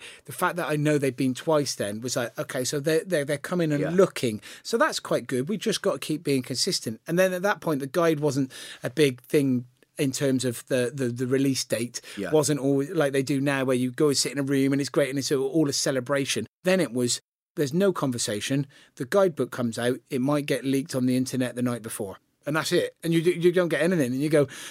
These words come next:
Speaker 1: so I got a phone call the night before the, that guide came out in two thousand. It was the January two thousand and six. So we opened two thousand, January two thousand and six. I got a phone call that evening from Daniel Clifford at Midsummer
Speaker 2: Yeah.
Speaker 1: House. So he's very good friends. We've been friends for a long time. So Daniel rang me.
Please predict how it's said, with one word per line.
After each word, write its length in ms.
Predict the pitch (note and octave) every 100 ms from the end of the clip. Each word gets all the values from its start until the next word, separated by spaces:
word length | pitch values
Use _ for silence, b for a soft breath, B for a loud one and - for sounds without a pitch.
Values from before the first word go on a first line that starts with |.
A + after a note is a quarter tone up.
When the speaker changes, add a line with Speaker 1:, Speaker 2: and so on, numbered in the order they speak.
| B
Speaker 1:
so 160 | -
I 100 | F3
got 160 | F3 D3+
a 40 |
phone 280 | - F3 F3
call 280 | - A2+ A#2
the 140 | B2
night 260 | C3+ C#3+ B2+
before 360 | B2+ - C3
the, 200 | A#2+ B2 B2+
that 260 | D#3+ C#3 B2
guide 240 | C#3+ C3
came 180 | B2 B2
out 100 | A#2+
in 100 | A#2+
two 160 | - B2
thousand. 340 | C3 A#2 A2+
It 60 | C3+
was 120 | C3
the 80 | C#3
January 380 | D3 E3 D3
two 160 | C#3 C3+
thousand 300 | C3 B2+ B2
and 80 | A#2
six. 340 | - G#2+ -
So 80 | -
we 140 | A#2
opened 220 | B2 B2+ A#2
two 100 | C#3+
thousand, 340 | A#2 A2+ A2
January 300 | C#3+ C#3+ C3
two 140 | B2
thousand 240 | B2+ A2+ A2+
and 80 | G#2
six. 100 | B B B
I 40 | C#3
got 140 | C#3
a 20 |
phone 260 | B2+ D3 C3+
call 220 | A2 A#2
that 160 | A#2+ A2
evening 240 | C3 A#2
from 160 | A2 A2+
Daniel 320 | C#3 C3 A2+
Clifford 420 | - D3+ - G#2+
at 80 | A2+
Midsummer 420 | A#2 A2+ G#2 A2 B2+
Speaker 2:
Yeah. 60 |
Speaker 1:
House. 140 | G2 - _ _ -
So 140 | C3
he's 160 | C#3+ B2+
very 160 | C3+
good 180 | A#2+ A#2
friends. 320 | - A#2+ A2+
We've 140 | C3 B2
been 100 | A#2
friends 260 | - A2+
for 120 | -
a 40 | A2+
long 140 | A#2
time. 240 | A#2 B2 A2
So 100 | A#2
Daniel 320 | C3+ B2+ A2+
rang 220 | B2 A2+
me. 160 | G#2+